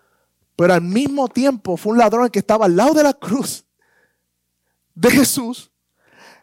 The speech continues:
Y Jesús lo miró a los ojos y le dijo, "Estarás hoy conmigo en el paraíso". Ese ladrón ahí, en la última parte del ministerio terrenal de Jesús, miró a Jesús y dijo, "Él es inocente.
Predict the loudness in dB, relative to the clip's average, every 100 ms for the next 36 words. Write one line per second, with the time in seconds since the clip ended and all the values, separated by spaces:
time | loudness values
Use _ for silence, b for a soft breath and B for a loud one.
0 | b -2 2 2 2 2 4 6 4 0
1 | 2 2 2 2 2 2 -2 -6 b b
2 | 2 4 4 4 2 4 0 0 -4 -2
3 | -2 -4 -6 -4 -2 -2 -2 -2 -2 -8
4 | -12 _ b b b b b 0 2 4
5 | 4 4 4 2 2 0 0 0 2 2
6 | 0 -2 0 0 2 0 0 -2 -2 -2
7 | -6 -4 -2 0 2 2 2 2 2 2
8 | 0 -2 -2 -4 0 0 2 2 2 0
9 | -2 2 4 2 0 B B _ 4 4
10 | 4 0 2 2 2 0 -2 0 0